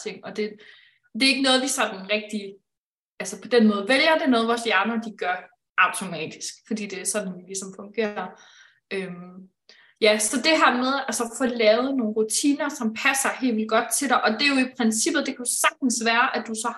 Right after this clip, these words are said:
har, altså, nogle rammer, som er virkelig gode, når det er, at du sætter dig med det forløb, du gerne vil lave, eller det produkt, du gerne vil lave, sådan at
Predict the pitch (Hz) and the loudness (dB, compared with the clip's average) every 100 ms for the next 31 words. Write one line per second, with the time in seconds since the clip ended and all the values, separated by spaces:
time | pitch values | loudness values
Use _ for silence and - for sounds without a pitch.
0 | - 311 277 - - _ _ _ - 269 | 4 6 6 2 -12 _ _ _ 0 2
1 | 247 226 220 220 226 240 294 320 - 233 | 2 4 2 4 4 4 2 -2 -2 2
2 | 220 - 226 214 233 302 330 320 269 - | 0 0 -2 0 0 2 2 0 -4 -2
3 | 254 254 311 320 220 208 - 220 233 233 | -2 -2 -4 -4 -4 -4 -2 0 0 -4
4 | 220 - 277 262 220 147 190 208 196 202 | -6 -2 0 0 0 -2 -4 -6 -6 -4
5 | 214 220 _ - 240 233 285 311 269 208 | -6 -8 _ -4 -2 0 2 4 2 2
6 | 196 190 202 202 185 190 196 214 233 247 | 2 2 0 -4 -4 -4 -4 -6 -6 -8
7 | - 285 285 - 220 - 214 214 208 190 | -2 -2 -2 -8 -8 -6 -4 -6 -6 -8
8 | 214 220 - 247 226 214 175 190 | -8 -4 0 0 0 -2 -4 -6